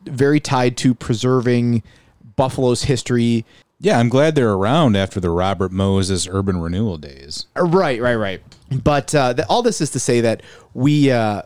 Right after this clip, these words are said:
Speaker 1: we have a lot of people who very, feel very passionate about preserving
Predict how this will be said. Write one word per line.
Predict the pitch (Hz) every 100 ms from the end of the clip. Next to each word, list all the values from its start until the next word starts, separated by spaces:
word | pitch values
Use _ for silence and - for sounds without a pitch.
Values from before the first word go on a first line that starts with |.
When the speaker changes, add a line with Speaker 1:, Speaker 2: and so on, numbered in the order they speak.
| -
Speaker 1:
we | 135
have | 147
a | 131
lot | 131
of | 123
people | 139 - 113
who | 120 113 - _ -
very, | 151 139
feel | 131 - 170 143
very | 139 147
passionate | - 147 147 - 120 101
about | 110 107 101 - - _
preserving | - 120 127 123 120 110